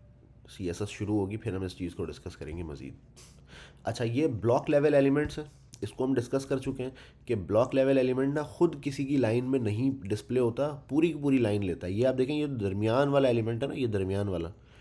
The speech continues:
ये ब्लॉक लेवल एलिमेंट है, ठीक है। तो, अ, <clears throat> जैसे कि एच वन है, जैसे कि पैराग्राफ है, पैराग्राफ खुद किसी की लाइन में नहीं जाएगा, सही है। पैराग्राफ जब आप शुरू करेंगे, तो वो एक नई लाइन से शुरू होता है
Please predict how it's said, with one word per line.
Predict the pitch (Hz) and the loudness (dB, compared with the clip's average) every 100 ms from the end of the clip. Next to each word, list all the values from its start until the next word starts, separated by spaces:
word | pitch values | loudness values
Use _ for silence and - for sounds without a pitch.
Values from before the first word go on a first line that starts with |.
| - - - - | -20 -20 -20 -10
ये | 95 | -6
ब्लॉक | 104 113 120 | 0 2 4
लेवल | 120 98 95 | 2 0 0
एलिमेंट | 78 76 76 69 | -4 -6 -10 -12
है, | 67 - - - - - - - - - | -16 -18 -20 -20 -20 -20 -20 -20 -20 -20
ठीक | - 147 | -12 -8
है। | 127 - - - - - | -8 -10 -18 -20 -20 -10
तो, | - 113 113 | -2 2 2
अ, | - 85 95 92 - - - - - - 123 113 - - - - - - - | 0 0 0 0 -4 -10 -6 -2 0 -2 -4 -8 -14 -20 -20 -20 -20 -20 -12
<clears throat> | |
जैसे | 98 104 113 | -6 -4 -4
कि | 113 - | -2 0
एच | 98 98 | 0 0
वन | 87 110 | -2 -2
है, | 117 98 90 85 | 0 0 -2 -2
जैसे | 101 98 110 | -2 0 0
कि | 104 | -4
पैराग्राफ | 92 90 87 87 87 92 104 - | -4 -2 -2 0 2 2 2 -2
है, | 85 80 - - - - - - | -8 -8 -16 -20 -20 -20 -14 -4
पैराग्राफ | 90 110 117 113 143 - | 0 2 4 2 0 -2
खुद | 160 151 | -4 -2
किसी | 135 135 | -4 -4
की | 131 131 | -2 2
लाइन | 113 120 | 2 2
में | 131 | 0
नहीं | 117 104 113 | -2 0 0
जाएगा, | 95 73 71 67 - - - - - | 0 -2 -6 -10 -16 -20 -20 -20 -12
सही | 98 123 | -8 -6
है। | 131 - - - | -6 -10 -20 -8
पैराग्राफ | 92 92 104 107 127 | -2 0 4 4 4
जब | 127 | 2
आप | 123 | 0
शुरू | 123 123 131 | 0 0 2
करेंगे, | 123 120 131 | 2 2 0
तो | 135 | 0
वो | 135 | -2
एक | |
नई | 104 95 131 | 0 4 4
लाइन | 117 117 | 4 2
से | 120 | -2
शुरू | 107 87 | -4 -4
होता | 71 - | -4 -8
है | 67 | -14